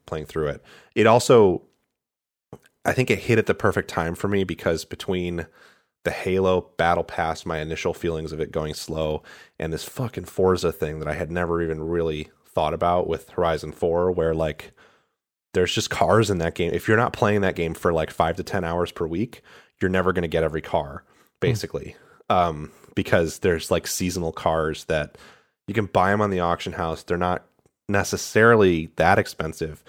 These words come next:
Speaker 1: but it relies on there being auctions up for them, and they can get insanely expensive. Otherwise, like, if you miss the DeLorean, the game, the first week the game came out, there,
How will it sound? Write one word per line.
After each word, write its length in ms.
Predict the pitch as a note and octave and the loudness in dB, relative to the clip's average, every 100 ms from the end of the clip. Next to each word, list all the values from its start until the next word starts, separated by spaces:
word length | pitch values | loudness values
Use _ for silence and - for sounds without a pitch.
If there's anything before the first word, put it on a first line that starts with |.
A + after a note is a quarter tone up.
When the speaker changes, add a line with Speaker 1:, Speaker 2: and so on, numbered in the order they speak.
| - - _ _ - | -20 -20 _ _ 2
Speaker 1:
but 100 | F#2 | 4
it 60 | |
relies 480 | F#2 F2 E2+ F2 F#2 | 6 6 6 4 4
on 160 | F2 E2 | 2 4
there 140 | E2 | 2
being 380 | D#2+ E2+ E2+ F2+ | 2 -2 -4 -4
auctions 500 | D2 D#2+ - E2 E2 - | -4 -6 -6 -6 -8 -4
up 220 | E2+ - | -4 -4
for 300 | - - A2 | -8 -2 0
them, 340 | A2+ A#2+ B2+ C#3 - _ _ _ F#2 | 2 2 2 -4 -12 _ _ _ -4
and 480 | F2+ E2+ E2+ - - _ _ _ - | -2 -2 -4 -10 -16 _ _ _ -2
they 120 | F#2+ | -2
can 240 | - F#2 E2+ | 0 -4 -2
get 200 | F2+ G2+ | -2 -2
insanely 500 | G2 - G2 G#2 G#2 | -4 -4 -2 0 -2
expensive. 540 | - G2+ G2 A#2 A2+ | -2 -4 0 0 0
Otherwise, 520 | - G2+ F#2+ F2 E2+ F#2 | 0 2 4 4 2 0
like, 300 | E2 - - _ _ _ - | -2 -2 -14 _ _ _ -10
if 160 | - | -6
you 100 | C3 | -2
miss 220 | C#3 B2+ - | 0 0 -2
the 80 | |
DeLorean, 500 | F#2 D#2+ F2+ F#2+ E2 | -2 2 2 2 0
the 60 | D#2 | -4
game, 220 | E2 E2+ | -4 -6
the 80 | D#2 | -8
first 300 | - F2 - | -4 -4 -2
week 160 | F2+ - | -6 -6
the 60 | |
game 200 | D#2+ E2+ | -8 -6
came 160 | F#2+ G#2+ | -2 0
out, 260 | A2 G#2+ - - _ _ _ _ | 0 -2 -10 -20 _ _ _ _
there, 140 | - | -4